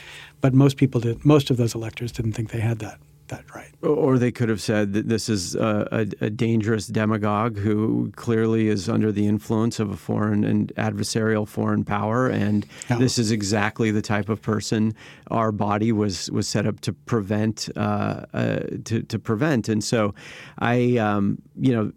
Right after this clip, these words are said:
Speaker 2: they could have done that. You, you know, so, so that's sort of how I approach the Electoral College, and sort of really the, the most compelling piece of it for me. I, I, I understand also this idea that,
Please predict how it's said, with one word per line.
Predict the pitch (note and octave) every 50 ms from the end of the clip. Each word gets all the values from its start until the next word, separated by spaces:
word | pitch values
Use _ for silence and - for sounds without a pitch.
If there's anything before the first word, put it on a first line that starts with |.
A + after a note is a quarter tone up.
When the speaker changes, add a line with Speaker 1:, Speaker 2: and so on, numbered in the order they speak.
| - - -
Speaker 2:
they | - B2 - - C3 B2+ C#3
could | C3+ - G3 G#3
have | G3 F#3 B2+ G2+
done | A2+ G2 F#2+ F#2+
that. | F#2+ F#2 F2 F#2 - - -
You, | D3 D3 C#3
you | C#3 C3 D3 D3+
know, | C#3+ C#3+ C3+ C#3
so, | C3+ - E3+ D#3+ D3+ C3
so | - - E3+
that's | D3+ E3+ F#3 G#3+ G#3 -
sort | - E3+ C3+
of | G#2
how | A#2 B2+ A#2 G#2+ G#2+
I | A2 A2
approach | A2+ A#2 G#2+ - A#2+ A2 G#2 -
the | - A2+
Electoral | G#2+ G#2+ G#2+ G2+ - - A2+ A2 G#2+ G#2+
College, | - A2+ A2 A2 A2+ A2 - G#2+
and | G#2+ G2+
sort | - - A2+
of | G#2 G#2 -
really | F2+ A2+ A#2 B2 B2+ B2 A#2+ A#2 A#2 A2+
the, | G#2+ A2+ A2+ A2
the | G2+ A2+ A2+
most | A2 A2+ A2+ A2+ - - - - - - - - - - - - - - _ _ _
compelling | - C#3 C3 - - A#2 C3 B2+ B2+ A#2+ A#2+ A#2 A2+ A2 A2 F2+ - - -
piece | - E3+ F#3+ E3+ -
of | C3 A2+
it | A2+ G#2 -
for | - A#2+ A2
me. | G#2+ G#2+ G#2 A2 A2+
I, | A#2+ B2+ - B2+ C#3
I, | - - A#2+ C3+
I | C#3+ D3
understand | D3+ D3+ C3 B2 - - C#3 B2+ B2 B2 A#2
also | A#2+ A#2 A#2 A#2 - - B2 A2+ A2
this | A2 A2+ G#2+ - A#2+
idea | A2 A2 G#2 G#2 A2+ A2 A2
that, | G#2+ A2 A2 G#2+